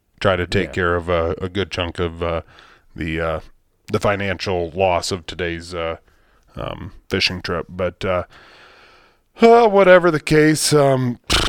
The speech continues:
Speaker 1: I actually told
Speaker 2: No.
Speaker 1: my wife, I told my wife, "Come hell or high water, I really don't care. This weekend I'm going
Speaker 2: Well,
Speaker 1: fishing."
Speaker 2: yeah,
Speaker 1: And
Speaker 2: I'm
Speaker 1: I, I don't know what I'm doing. I don't, I,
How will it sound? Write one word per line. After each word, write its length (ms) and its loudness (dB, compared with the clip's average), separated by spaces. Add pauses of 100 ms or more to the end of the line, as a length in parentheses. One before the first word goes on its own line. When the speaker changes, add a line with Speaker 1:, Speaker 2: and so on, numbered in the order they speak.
Speaker 1:
I 280 0
actually 320 0
told 200 2
Speaker 2:
No. 60 0
Speaker 1:
my 140 2
wife, 460 0
I 120 -4
told 220 -2
my 100 0
wife, 420 -4
"Come 200 -2
hell 120 0
or 140 0
high 120 -2
water, 340 0
I 40 0
really 260 -2
don't 220 -6
care. 240 -2
This 320 -6
weekend 400 -6
I'm 220 -4
going 260 -6
Speaker 2:
Well, 80 -10
Speaker 1:
fishing." 380 -6
Speaker 2:
yeah, 260 -8 (140)
Speaker 1:
And 240 -4
Speaker 2:
I'm 80 -2 (100)
Speaker 1:
I, 120 -2
I 40 0
don't 160 0
know 100 2
what 220 2
I'm 160 -2
doing. 360 4 (400)
I 160 -10
don't, 260 -8 (120)
I, 220 -4